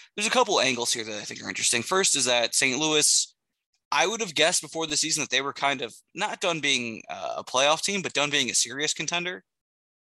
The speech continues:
And I never would have thought that they were a cup contender.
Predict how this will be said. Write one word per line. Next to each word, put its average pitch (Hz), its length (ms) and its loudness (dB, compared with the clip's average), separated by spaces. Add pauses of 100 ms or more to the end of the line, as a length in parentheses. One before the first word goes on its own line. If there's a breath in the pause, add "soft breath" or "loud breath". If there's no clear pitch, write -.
(500)
And 120 480 0 (260)
I 127 120 2
never 143 200 0
would 135 140 -4
have 120 80 -2
thought 123 200 0
that 113 100 -10
they 117 100 0
were 113 140 -6
a 110 40 -10
cup 135 200 -2
contender. 107 500 -8